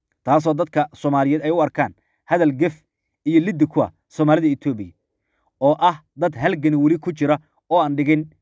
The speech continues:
tuutaha. Taasi waxay ka dhigan tahay in jawaab ka duwan middaas laga sugayo Mustafa Cagjar. Odayaasha dhaqanka iyo saraakiishu waxay yiraahdeen, waa nin qoray dabada looga hayo, oo inuu sidaas u hadlo waa laga filayay.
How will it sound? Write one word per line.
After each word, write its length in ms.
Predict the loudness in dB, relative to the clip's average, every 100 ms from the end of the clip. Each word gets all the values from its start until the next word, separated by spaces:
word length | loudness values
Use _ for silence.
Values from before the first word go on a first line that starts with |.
| _ -8
tuutaha. 380 | -6 -4 -8 _ _ _ _ _ _ _
Taasi 240 | -2 2
waxay 180 | 0 0
ka 100 | -2
dhigan 240 | -2 -4 -4
tahay 240 | -10 -10 _ _
in 160 | -10 -2
jawaab 280 | 2 2 0
ka 120 | -4
duwan 320 | 0 0 -2 -8 _ -8
middaas 380 | -4 -2 -2 0
laga 220 | 0 -2
sugayo 400 | -4 -4 -4 -8
Mustafa 340 | -10 -8 -4 -4
Cagjar. 280 | -4 -6 -20 _ _ _ _ _ _ _ _ _ _ 2
Odayaasha 340 | 4 4 0
dhaqanka 320 | -4 -4 -4
iyo 100 | -4
saraakiishu 460 | -2 -4 -4 -6 -4
waxay 160 | 0 2
yiraahdeen, 360 | 2 0 -4 -10 _ -2
waa 180 | 2 2
nin 180 | 0 -2
qoray 180 | 0 0
dabada 240 | 2 0 2
looga 220 | 0 -2
hayo, 220 | -4 -10 _
oo 240 | 0 2 0
inuu 200 | -4 -6
sidaas 280 | -2 -2 -2
u 100 | -2
hadlo 280 | -2 -4 -12 _
waa 120 | 0 2
laga 200 | 2 0
filayay. 340 | -2 -6